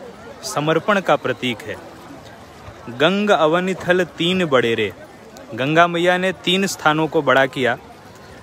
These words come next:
"हरिद्वारे प्रयागे चा गंगा सागर संगमे।" हरिद्वार सुलभता का प्रतीक है, प्रयागराज समन्वय का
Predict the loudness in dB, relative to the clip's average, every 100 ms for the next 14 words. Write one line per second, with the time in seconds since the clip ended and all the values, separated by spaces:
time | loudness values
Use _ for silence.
0 | -8 0 2 2 4 4 6 2 2 4
1 | 4 2 -2 0 0 0 0 0 0 -2
2 | -2 -2 -4 -6 -4 -6 -6 -10 -14 -16
3 | -20 -20 -20 -20 -20 -20 -18 -2 2 2
4 | 2 4 6 4 0 -14 -20 -20 -20 -20
5 | -14 -6 0 2 2 4 4 2 -2 -4
6 | -2 -4 -2 -4 -4 -12 -20 -20 -20 -20
7 | -20 -20 -20 -20 -18 -18 -20 -20 -20 -20
8 | -20 -20 -6 0 4 6 4 2 2 2
9 | -2 -4 -2 0 2 2 4 4